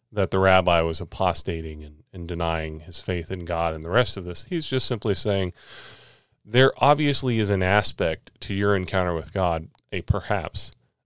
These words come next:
that can't be explained in, in the realm of the senses, that can't be explained in the categories that you reduce your life to. I think this is, uh, something I want to get into a little bit more.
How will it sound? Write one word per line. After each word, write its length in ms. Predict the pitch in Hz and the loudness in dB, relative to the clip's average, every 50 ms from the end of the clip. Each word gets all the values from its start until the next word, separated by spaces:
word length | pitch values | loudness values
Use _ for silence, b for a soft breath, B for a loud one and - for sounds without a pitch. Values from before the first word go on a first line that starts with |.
| _ | _
that 380 | 110 104 107 123 123 - - - | -14 -4 0 2 2 2 0 -6
can't 380 | - - - 123 131 - 98 95 | -8 -4 0 0 0 0 -2 -4
be 160 | 113 107 104 | -4 -4 -2
explained 720 | 95 - - - - 95 87 90 95 90 80 78 73 - - | -2 -4 -6 -6 -4 -2 -2 -2 -2 -2 -4 -6 -10 -14 -12
in, 300 | - 92 87 87 87 82 - - | -10 -8 -8 -6 -8 -8 -8 -6
in 100 | 98 98 | -4 -2
the 80 | 95 | -2
realm 300 | 90 90 98 98 104 104 | 0 2 4 4 4 4
of 80 | 98 90 | 2 0
the 80 | 85 | 0
senses, 400 | - - 110 104 95 - - 87 | -2 -2 -2 -2 -2 -4 -6 -8
that 160 | 85 82 - - | -10 -10 -12 -12
can't 340 | - - 113 110 107 - | -8 -4 -4 -4 -4 -6
be 140 | 98 101 - | -8 -8 -6
explained 640 | 95 - - - - 98 90 90 87 87 80 76 - - _ | -6 -6 -8 -8 -6 -4 -4 -4 -4 -6 -8 -10 -14 -12 _
in 140 | - 95 90 | -8 -6 -6
the 60 | 87 | -6
categories 640 | 85 - - - 101 101 98 85 87 87 87 82 - - | -8 -6 -4 0 0 2 0 0 0 -2 -4 -4 -6 -10
that 140 | - - | -12 -14
you 260 | 113 107 110 123 127 123 | -16 -14 -10 -8 -4 -2
reduce 400 | 123 113 92 98 98 92 - - | -2 -2 0 -2 -4 -4 -4 -6
your 140 | 95 90 | -6 -6
life 340 | 80 78 78 82 90 - - - | -6 -4 -4 -4 -4 -6 -8 -12
to. 260 | - - - - - _ _ _ _ _ _ _ _ _ _ _ _ _ _ _ _ _ _ _ _ | -14 -14 -14 -14 -18 _ _ _ _ _ _ _ _ _ _ _ _ _ _ _ _ _ _ _ _
I 100 | - 113 | -4 -4
think 260 | 104 - 170 185 185 | -2 0 0 -2 0
this 280 | - 139 131 - - - | 0 0 0 2 2 2
is, 340 | 120 110 107 101 98 - 101 | 2 2 2 2 0 2 2
uh, 400 | 98 95 92 90 87 87 87 - - _ _ _ | 4 4 4 2 2 0 -2 -4 -8 _ _ _
something 420 | - - 147 131 123 143 123 117 | 0 2 2 2 2 0 0 2
I 40 | 110 | 2
want 160 | 104 101 101 | 2 2 2
to 60 | 95 | 0
get 180 | 87 - 107 101 | 0 0 2 2
into 480 | 104 104 95 - - 87 80 80 78 113 120 - - _ _ _ _ _ _ _ _ _ _ _ - | 2 2 0 -2 -4 -4 -4 -4 -4 -6 -8 -10 -10 _ _ _ _ _ _ _ _ _ _ _ -4
a 60 | 113 | 0
little 240 | 101 104 107 104 92 | 2 2 4 4 2
bit 160 | 87 87 - | 0 -2 -4
more. 320 | 98 87 82 76 73 71 | -4 -4 -4 -4 -6 -8